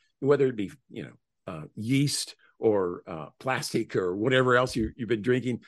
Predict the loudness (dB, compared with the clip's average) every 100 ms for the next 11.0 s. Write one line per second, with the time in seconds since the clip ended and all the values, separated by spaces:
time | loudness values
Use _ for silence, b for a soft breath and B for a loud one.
0 | B B B -4 -2 0 0 0 0 0
1 | 0 0 0 0 -4 _ -2 0 0 -2
2 | 0 0 0 0 0 0 -2 -2 -2 -4
3 | -4 0 2 2 0 -4 -8 -4 -2 2
4 | 2 2 -2 _ -6 -4 -4 -4 -4 0
5 | 0 -2 -4 -4 -2 -4 -6 b b b
6 | b -4 -2 0 -2 -6 -12 _ _ _
7 | _ _ _ _ _ _ _ _ _ _
8 | -6 -2 0 2 4 2 0 -6 -6 -6
9 | -2 0 0 -2 -2 0 0 0 -4 -6
10 | _ -4 -2 -2 0 0 0 -2 -4